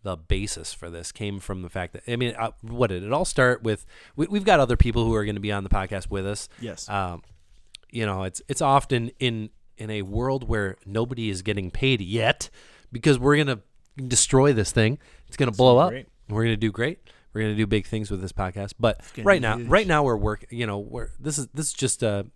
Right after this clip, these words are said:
Speaker 1: this is something that we're doing because we're passionate about it. We
Speaker 2: Hundred percent.
Speaker 1: want to help to teach people how to do a whole bunch of things, and I think that that's where a lot of this comes from. Uh, we were joking around, like, "What if we did a cock talk?"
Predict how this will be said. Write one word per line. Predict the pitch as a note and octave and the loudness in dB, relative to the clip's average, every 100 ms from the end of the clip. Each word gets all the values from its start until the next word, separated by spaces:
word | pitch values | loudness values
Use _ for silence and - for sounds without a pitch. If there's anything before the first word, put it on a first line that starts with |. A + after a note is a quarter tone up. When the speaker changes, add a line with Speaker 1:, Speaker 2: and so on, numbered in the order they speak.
| - | -16
Speaker 1:
this | A#2 A#2 | -8 -2
is | A#2+ | 2
something | C#3 B2+ | 2 2
that | A2+ G#2+ | 0 0
we're | G#2 | 0
doing | A2 | -2
because | G#2+ A2 F#2 | -2 -4 -4
we're | F2+ | -4
passionate | - F#2 - B2 A#2+ | -4 -4 -2 -2 0
about | A#2+ B2 | 4 4
it. | B2+ - | 4 -2
We | - G#2+ | -16 -16
Speaker 2:
Hundred | G2+ | -6
percent. | B2+ B2 | -2 2
Speaker 1:
want | A#2+ B2 | 0 -2
to | - B2 A#2 | -2 0 2
help | G#2+ A2+ | 0 -4
to | G#2 | -4
teach | - C3+ - | -6 -6 -4
people | A2+ A2 | -6 -2
how | A2 G#2+ | 0 0
to | G2+ A2+ G#2 G2 - - _ _ _ _ _ G2 | 0 -2 -2 -2 -4 -16 _ _ _ _ _ -4
do | A2 A2 | 0 0
a | |
whole | F#2+ G#2+ | 0 0
bunch | G#2 F#2+ | -2 -6
of | - | -8
things, | G#2 A#2+ | -8 -6
and | |
I | G2 | -6
think | F#2+ F#2+ | -6 -8
that | F#2 | -6
that's | G#2 G2 - | -4 -2 -2
where | G#2 G2 F#2+ - | -4 -4 -6 -6
a | |
lot | G2+ G2 | -6 -4
of | F#2+ | -6
this | F#2+ | -10
comes | G2+ F#2+ | -10 -10
from. | - A2 A2+ _ - | -6 -6 -6 _ -14
Uh, | G2 F2+ | -10 -10
we | G2 G#2+ | -6 -4
were | G2+ | -4
joking | G2 G2+ G#2 | -2 -4 -4
around, | F#2 F#2 G2 | -6 -4 -4
like, | F#2 E2 | -6 -6
"What | F#3 | -6
if | A3 | -6
we | G2+ | -8
did | B2+ | -10
a | D3+ | -6
cock | F3 F#3+ | -4 -4
talk?" | - G2+ F#2+ | -2 -2 -2